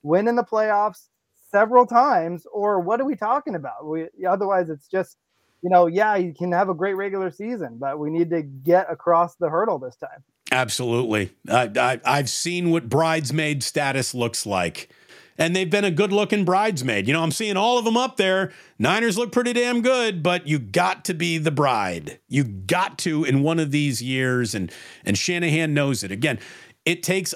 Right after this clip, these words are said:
Speaker 2: a little, it takes an awful lot of skill. It takes an awful lot of decisions that lined up and worked out when it was all said and done, and decisions that didn't work out,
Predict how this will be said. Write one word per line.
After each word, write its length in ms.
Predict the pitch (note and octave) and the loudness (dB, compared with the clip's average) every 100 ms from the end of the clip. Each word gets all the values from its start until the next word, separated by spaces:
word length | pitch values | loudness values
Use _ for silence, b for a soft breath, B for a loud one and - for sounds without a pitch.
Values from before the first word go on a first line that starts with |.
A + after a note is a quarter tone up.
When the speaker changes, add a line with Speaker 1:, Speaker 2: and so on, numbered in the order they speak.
| - | -2
Speaker 2:
a 80 | D3+ | 0
little, 520 | D#3+ F#3 G3+ F#3+ F#3 _ _ _ _ - b | 2 2 2 0 -6 _ _ _ _ -20 b
it 120 | C#3 - | -2 -2
takes 200 | E3+ - | -4 -4
an 120 | E3 - | -4 0
awful 340 | D#3 E3+ F3+ | 2 2 2
lot 240 | E3 D#3 D3 | 2 2 0
of 140 | A#2 | -4
skill. 640 | - - - G#2+ D2 C#2+ _ B B | -6 -6 -2 -2 -4 -10 _ B B
It 140 | - A#2+ | -2 0
takes 260 | D3+ C#3+ | -2 -2
an 100 | C3+ - | -6 -2
awful 380 | C#3+ E3 D#3+ E3+ | 2 2 2 2
lot 240 | D#3+ D3+ | 2 2
of 260 | C#3+ B2+ C3 _ _ _ - | 0 -2 -10 _ _ _ -12
decisions 920 | G2 C3+ - - E3 C#3+ E3 D#3 C3 A#2 | -2 -2 0 -4 -2 0 2 2 0 -2
that 160 | B2+ | -4
lined 760 | - A#2 A#2+ C3+ D3+ D#3 D3+ C3+ - - | 0 2 2 2 2 0 0 -2 -4 0
up 340 | B2+ C3 - _ _ _ | 2 0 -8 _ _ _
and 720 | A#2 A2+ A2 G#2+ G#2 G#2 F#2+ G2 - | -2 0 2 0 0 -2 -4 -8 -6
worked 500 | G#2 G#2 D#3 D3 - | 0 2 2 0 0
out 380 | C#3 C3+ C3 - - | 2 2 0 -6 -4
when 220 | A2 A#2 | 2 2
it 80 | A#2 | 2
was 160 | A2 | 0
all 180 | C3 C#3 | 0 -2
said 280 | - C3+ B2 | -2 -2 0
and 180 | A#2 A#2 | 0 2
done, 200 | A#2 A#2 | 2 2
and 140 | G#2 | 0
decisions 480 | G2+ - B2 A#2+ G#2 | -2 -4 -2 0 0
that 160 | G#2 | 0
didn't 240 | D3 D3 C#3 | 0 0 2
work 300 | C3+ B2+ C#3 | 2 0 2
out, 280 | B2 B2 | 2 0